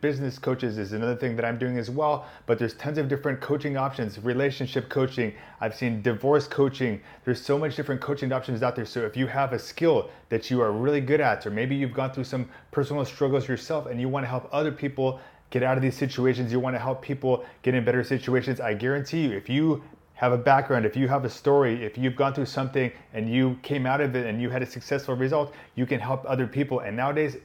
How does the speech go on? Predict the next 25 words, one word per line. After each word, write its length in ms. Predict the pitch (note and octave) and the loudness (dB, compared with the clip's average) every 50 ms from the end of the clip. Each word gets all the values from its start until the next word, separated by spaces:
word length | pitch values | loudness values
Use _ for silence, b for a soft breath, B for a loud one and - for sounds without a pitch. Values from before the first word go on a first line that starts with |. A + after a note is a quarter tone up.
| - | -6
everybody 400 | C#3 D3+ D3 D#3+ D3 D3+ D3+ D3 | -6 -2 -2 -2 0 2 0 0
can 120 | C#3 - C3 | 0 -2 -2
benefit 400 | B2 C3+ C#3+ C#3+ C3 - D3 C3 | -2 0 0 0 -2 -2 -4 -6
from 140 | - A#2+ A#2 | -4 -8 -6
coaches. 460 | - - C#3 C3+ C3+ A#2+ G#2 - B B B B B B | 0 0 0 2 2 -2 -4 -4 B B B B B B
There's 200 | A#2 A2 G2+ - | -4 -4 -4 -2
so 140 | - C3 | -2 0
much 220 | C3+ C#3+ C3 - - | 0 0 -2 -2 -4
potential 500 | C3 B2+ - - C3 B2+ B2+ C3+ B2+ B2+ | -6 -6 -4 -4 -6 -4 -2 0 0 0
out 160 | B2 B2 - | 0 0 0
there 260 | - C3 B2 A#2+ B B B B | 2 2 2 0 B B B B
on 120 | - G2+ G#2 | -4 0 0
what 180 | G#2 G#2 - | 0 0 0
you 80 | - C3+ | -2 0
can 160 | C3 C#3 B2+ | 0 0 2
be 100 | A#2 A#2+ | 2 2
doing. 220 | A#2+ B2+ B2+ B2 B2+ | 2 4 2 2 2
You 60 | A2+ | 0
can 120 | - A#2 | -2 -2
be 60 | A2+ | -2
doing 180 | A2 A#2 A2+ A2+ | 0 0 0 0
something 240 | - - B2 A#2 G#2+ | -2 -2 -2 -2 -2
you're 120 | G2+ G2 | -2 -4
passionate 440 | - - - B2+ B2+ - - B2+ A#2+ | -4 -2 -2 -2 -2 -2 -4 -4 -2
about, 380 | A2+ B2+ B2+ B2+ B2 - - | 0 0 0 0 -2 -6 -10